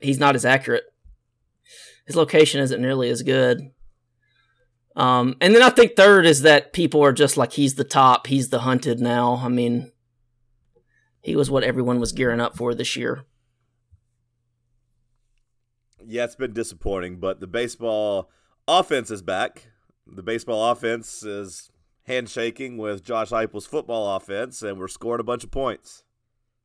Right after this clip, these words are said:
Speaker 2: Slash runs, of course.
Speaker 1: If only we could get Rick on, in on the action.
Speaker 2: I don't know if you know, but we got a knockdown shooter now, buddy.
Speaker 1: <laughs> It's
Speaker 2: I don't know if you
Speaker 1: Connect,
Speaker 2: saw,
Speaker 1: by the
Speaker 2: but
Speaker 1: way.
Speaker 2: we're
Speaker 1: It's Connect. It's Connect.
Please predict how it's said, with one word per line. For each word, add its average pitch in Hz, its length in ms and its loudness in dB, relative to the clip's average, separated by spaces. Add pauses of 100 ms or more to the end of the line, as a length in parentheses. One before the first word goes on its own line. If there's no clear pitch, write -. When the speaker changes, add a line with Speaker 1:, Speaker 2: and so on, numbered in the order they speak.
Speaker 2:
Slash 110 360 -4
runs, 101 380 -4
of 85 100 -14
course. - 440 -14 (340)
Speaker 1:
If - 80 -20
only 170 180 6
we 175 60 6
could 156 140 2
get 151 180 6
Rick 143 320 6
on, 117 240 -2
in 139 160 0
on 139 120 2
the 131 100 2
action. 135 480 -2 (1080)
Speaker 2:
I 120 100 -2
don't 147 160 0
know 143 160 2
if 123 100 -4
you 117 100 -8
know, 147 300 0
but 123 80 -6
we 123 120 -2
got 127 180 0
a 120 40 -6
knockdown 123 540 -2
shooter 143 360 -2
now, 127 220 -2
buddy. 101 400 -4 (340)
Speaker 1:
<laughs> 135 100 0 (440)
It's 220 160 8
Speaker 2:
I - 100 4
don't 233 80 10
know 208 60 10
if 226 40 10
you 240 80 12
Speaker 1:
Connect, 190 100 8
Speaker 2:
saw, 165 160 4
Speaker 1:
by 185 140 10
the 170 60 6
Speaker 2:
but 156 60 6
Speaker 1:
way. 156 160 10
Speaker 2:
we're 139 60 4
Speaker 1:
It's - 160 6
Connect. 226 540 8
It's 202 120 4
Connect. 202 580 4